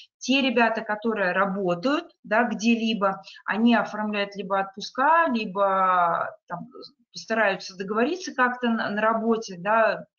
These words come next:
я уж не знаю там деталей, вот, но они проходят обучение обязательно. Это наше обязательное условие. Стажировка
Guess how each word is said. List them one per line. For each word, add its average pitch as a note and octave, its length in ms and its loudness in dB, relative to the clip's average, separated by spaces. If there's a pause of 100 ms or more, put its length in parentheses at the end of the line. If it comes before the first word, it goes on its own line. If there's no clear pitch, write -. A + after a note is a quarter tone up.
(160)
я F#3 260 0
уж - 180 -4
не G#3+ 80 -6
знаю G3+ 240 -2
там F3+ 180 -4
деталей, F3+ 640 -2 (260)
вот, G3+ 200 -4
но G#3 80 -2
они A#3+ 200 2
проходят A3+ 500 -4
обучение A3+ 560 0
обязательно. G3 760 0
Это F#3 100 -10
наше G#3 240 -2
обязательное F#3+ 540 -4
условие. D4 360 -6
Стажировка A#3+ 880 0